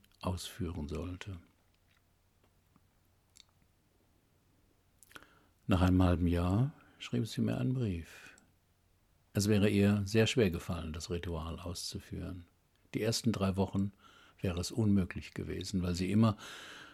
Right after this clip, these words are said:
wenn sie daran dachte, von Weinkrämpfen überwältigt worden sei. Dann sei es ganz langsam besser geworden.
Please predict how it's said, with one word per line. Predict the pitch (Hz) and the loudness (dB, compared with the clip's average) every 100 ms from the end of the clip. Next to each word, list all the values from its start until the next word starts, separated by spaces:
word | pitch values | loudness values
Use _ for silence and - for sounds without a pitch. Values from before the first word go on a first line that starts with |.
| _ | _
wenn | 107 | 0
sie | - | 2
daran | 104 92 95 | 4 4 4
dachte, | 113 127 - 107 | 4 2 2 -2
von | - 92 85 | 0 0 2
Weinkrämpfen | 98 113 110 - 104 92 - 92 90 82 _ _ _ - | 4 4 2 2 2 2 0 -4 -4 -10 _ _ _ -4
überwältigt | 98 98 95 101 92 78 - - | 0 2 0 -2 -4 -10 -8 -8
worden | 85 85 85 | -8 -8 -8
sei. | 87 87 87 98 - _ _ _ _ _ _ | -10 -10 -12 -14 -20 _ _ _ _ _ _
Dann | 117 120 160 180 - _ _ _ - | 0 2 0 -2 -8 _ _ _ -18
sei | - 127 - | -4 -2 0
es | - - | -2 -6
ganz | - 120 131 143 139 - | -2 0 2 0 0 0
langsam | 98 104 107 101 98 98 | 2 2 2 2 2 0
besser | 104 - 80 | -2 -4 -4
geworden. | 82 85 85 85 87 90 | -4 -4 -6 -6 -6 -8